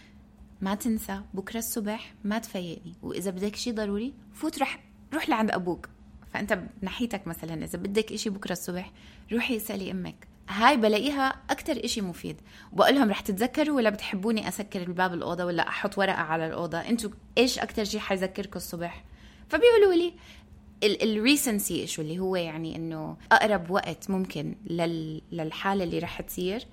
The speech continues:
لأنه الأولاد ذاكرتهم قصيرة، ف-، و-، وبيفكروا بميتين ألف إشي غيرنا، لأنه ما تنسى هم كل إشي عم بيتعلموه بهاي الثانية، مش بس عم بيتعلموا كيف يتعاملوا معك،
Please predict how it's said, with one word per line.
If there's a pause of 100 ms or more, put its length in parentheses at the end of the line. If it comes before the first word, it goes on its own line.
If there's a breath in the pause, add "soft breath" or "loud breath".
(380 loud breath)
لأنه
الأولاد (120)
ذاكرتهم
قصيرة، (340 loud breath)
ف-، (580)
و-،
وبيفكروا
بميتين (120)
ألف
إشي (200)
غيرنا، (200)
لأنه
ما
تنسى
هم
كل
إشي
عم
بيتعلموه
بهاي
الثانية، (300 loud breath)
مش
بس
عم
بيتعلموا (340 loud breath)
كيف
يتعاملوا
معك،